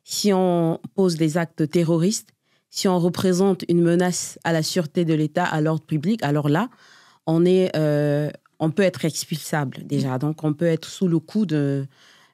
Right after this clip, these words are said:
Speaker 1: euh, d'un arrêté d'expulsion. On peut tomber sous le coup d'une décision portant obligation de quitter le, le territoire,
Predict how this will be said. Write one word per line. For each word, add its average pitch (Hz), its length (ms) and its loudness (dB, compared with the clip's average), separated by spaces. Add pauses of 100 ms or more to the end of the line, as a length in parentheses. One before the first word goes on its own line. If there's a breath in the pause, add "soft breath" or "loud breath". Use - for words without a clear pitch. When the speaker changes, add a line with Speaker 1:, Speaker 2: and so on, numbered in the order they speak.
(120)
Speaker 1:
euh, 143 320 2
d'un 151 180 0
arrêté 143 360 -2
d'expulsion. 151 680 -2 (580)
On 151 140 -2
peut 175 280 2
tomber 165 340 2
sous - 180 -4
le 160 140 2
coup 175 180 -4
d'une 175 140 2
décision 165 580 0
portant 165 340 -4
obligation 147 480 0
de 143 60 -2
quitter 147 260 -4
le, 143 240 -2
le 135 220 0
territoire, 156 560 -2